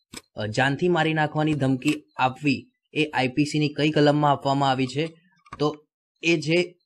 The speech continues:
કલમ નંબર પાંચસો ને છ by section બે.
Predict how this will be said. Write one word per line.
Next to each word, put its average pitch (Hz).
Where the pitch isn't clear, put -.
કલમ 156
નંબર 151
પાંચસો 127
ને 151
છ -
by 127
section 139
બે. 127